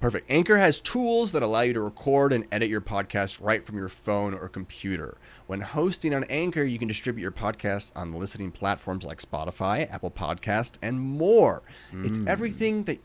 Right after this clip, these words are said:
Speaker 1: you need to make a podcast all in one place.
Speaker 2: Well, that's
Speaker 1: And
Speaker 2: just
Speaker 1: best
Speaker 2: wonderful.
Speaker 1: of all,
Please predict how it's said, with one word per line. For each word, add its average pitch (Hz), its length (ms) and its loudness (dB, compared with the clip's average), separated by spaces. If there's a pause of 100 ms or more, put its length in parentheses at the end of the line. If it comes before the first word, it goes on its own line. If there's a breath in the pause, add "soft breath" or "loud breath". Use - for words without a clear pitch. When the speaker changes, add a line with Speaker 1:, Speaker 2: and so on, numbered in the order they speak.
Speaker 1:
you 147 260 4
need 120 500 2
to 110 60 -4
make 104 200 -2
a 113 40 2
podcast 110 720 0 (400)
all 170 220 8
in 113 80 6
one 98 160 4
place. - 480 0
Speaker 2:
Well, 113 120 4
that's 104 220 2
Speaker 1:
And 131 100 0
Speaker 2:
just - 20 0
Speaker 1:
best 156 200 4
Speaker 2:
wonderful. 151 160 4
Speaker 1:
of 147 40 6 (120)
all, - 40 -18